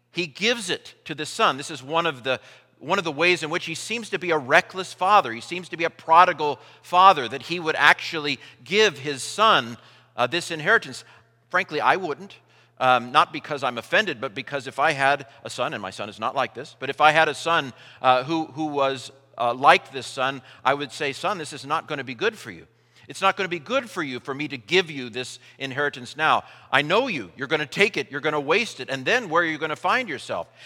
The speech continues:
And I don't think that would have been a wrong response. Perhaps there's another parable that Jesus told sometime that's not in Scripture, where that was the response of, of the father. But in the parable of the prodigal son,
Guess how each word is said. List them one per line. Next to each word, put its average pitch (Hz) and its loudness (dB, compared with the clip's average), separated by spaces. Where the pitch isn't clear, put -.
And 190 6
I 170 2
don't 190 -4
think 190 -6
that 170 4
would 151 -4
have 120 -14
been 139 -2
a 127 -2
wrong 123 -2
response. 135 -2
Perhaps 127 2
there's 151 -6
another 175 0
parable 135 2
that 113 -10
Jesus 131 -12
told 135 -6
sometime 151 0
that's 151 -12
not 180 2
in 233 -6
Scripture, 156 -4
where 156 4
that 208 8
was 156 -6
the 139 -12
response 131 2
of, 131 -4
of 127 2
the 127 -6
father. 135 6
But 185 2
in 185 0
the 175 -2
parable 220 0
of 165 0
the 160 -6
prodigal 170 0
son, 160 0